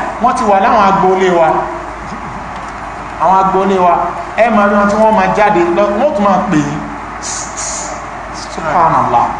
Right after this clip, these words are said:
Ẹ dákun. La hawla wala quwwata illa billah. Zina ti wá di tọrọ fọ́n kálé. Àwọn kan tó wá di ti, àwọn ò tiẹ̀ ṣe tí wọ́n bá àwọn wọn.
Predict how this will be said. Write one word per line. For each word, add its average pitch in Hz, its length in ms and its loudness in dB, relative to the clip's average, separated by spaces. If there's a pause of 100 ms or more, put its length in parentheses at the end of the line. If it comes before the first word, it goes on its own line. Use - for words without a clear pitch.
(1700)
Ẹ 233 120 0
dákun. 262 280 2 (1600)
La 165 120 2
hawla 160 320 0
wala 135 220 0
quwwata - 320 -6
illa 110 220 -6
billah. 98 420 -8 (1400)
Zina 185 280 -2
ti 214 140 2
wá 202 120 4
di 196 160 2
tọrọ 196 260 2
fọ́n 196 200 0
kálé. 190 300 2 (840)
Àwọn 320 260 4
kan 240 160 2
tó 240 80 0
wá 247 160 4
di 220 140 2
ti, - 160 -2
àwọn 196 280 2
ò 202 100 2
tiẹ̀ 202 200 0
ṣe 208 160 -2
tí 208 120 -2
wọ́n 202 120 2
bá 233 80 4
àwọn 190 240 4
wọn. 196 140 2